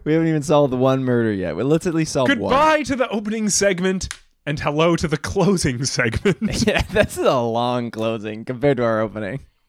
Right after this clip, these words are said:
Speaker 1: Or maybe not. Maybe we'll solve it so quick.
Speaker 2: The victim, Jeffrey Wren,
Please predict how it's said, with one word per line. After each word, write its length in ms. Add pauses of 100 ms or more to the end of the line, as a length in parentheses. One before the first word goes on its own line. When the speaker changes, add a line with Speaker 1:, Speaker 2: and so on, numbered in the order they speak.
(1300)
Speaker 1:
Or 120
maybe 200
not. 320
Maybe 220
we'll 120
solve 260
it 140 (280)
so 340
quick. 420 (1040)
Speaker 2:
The 120
victim, 460 (720)
Jeffrey 440
Wren, 500